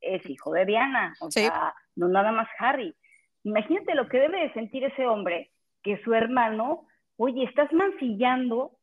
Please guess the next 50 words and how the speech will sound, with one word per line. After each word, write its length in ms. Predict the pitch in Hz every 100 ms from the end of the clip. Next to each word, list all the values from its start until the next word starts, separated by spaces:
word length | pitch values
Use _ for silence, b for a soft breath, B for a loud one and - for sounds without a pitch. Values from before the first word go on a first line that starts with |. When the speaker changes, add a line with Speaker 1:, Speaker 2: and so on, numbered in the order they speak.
| _ -
Speaker 1:
la, 240 | 208 220
la, 220 | 214 214 180
la, 1120 | 208 196 196 196 196 196 190 190 185 180 180 - _ _ -
la 160 | 214
memoria 400 | 214 214 226 311
de 100 | 302
tu 160 | - 196
madre 680 | 180 180 - 311 180 147 - _ _ _ _ _ _ _ _ _ _ _ _
Speaker 2:
Sí. 120 | - 220
Speaker 1:
por 140 | 214
las 220 | 240 226
locuras 680 | 247 240 240 285 302 370 277
de 100 | 254
tu 140 | -
mujer." 640 | 233 226 247 302 453 - _ _ _ _ _ -
Speaker 2:
Exactamente. 1000 | 226 214 - 233 - 247 240 220 208 233
Luego 180 | 247 262
preguntan, 340 | 269 269 262
"Es 120 | 262 -
que 80 |
¿por 160 | 302 285
qué 80 | 262
no 80 | 277
la 100 | 285
quiere?". 280 | 269 226 -
¿Cómo 320 | 226 262 339
quieres 400 | 349 381 392 -
que 180 | - 415
la 140 | 339
quiera 380 | - 285 294 320
si, 180 | 349 -
oye, 380 | 302 285 214 - B B
no 240 | 254 285 311
le 140 | 349
puedes 320 | - 349 370
poner 220 | 339 330
un 100 | 320
alto 200 | 330 330 311
a 40 |
tu 160 | - 311
mujer 400 | 294 - 294 277
y 100 | 277
decirle 380 | 277 - 285 294
que 100 | 302
deje 200 | 277 277
en 80 | 269
paz 200 | 277 294
a 60 |
mi 100 | 269
madre? 380 | 277 277 240 240